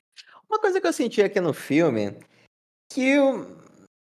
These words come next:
sei lá, eu acho que o diretor foi o momento que ele quis homenagear e trazer todos os personagens, mesmo que não tenha muito sentido eles estarem ali, né?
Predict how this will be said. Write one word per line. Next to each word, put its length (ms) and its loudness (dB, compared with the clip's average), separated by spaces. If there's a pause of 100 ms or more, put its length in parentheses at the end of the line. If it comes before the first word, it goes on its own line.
(520)
sei 520 -10
lá, 240 4
eu 80 4
acho 160 0
que 80 -6
o 40 -2
diretor 480 0
foi 160 0
o 40 -2
momento 520 0
que 100 -2
ele 140 2
quis 260 -2
homenagear 680 2
e 60 0
trazer 340 2
todos 280 0
os 40 -16
personagens, 880 0
mesmo 360 0
que 180 -6
não 180 -4
tenha 500 0
muito 320 -2
sentido 540 -4
eles 180 -2
estarem 420 0
ali, 320 -2
né? 300 -10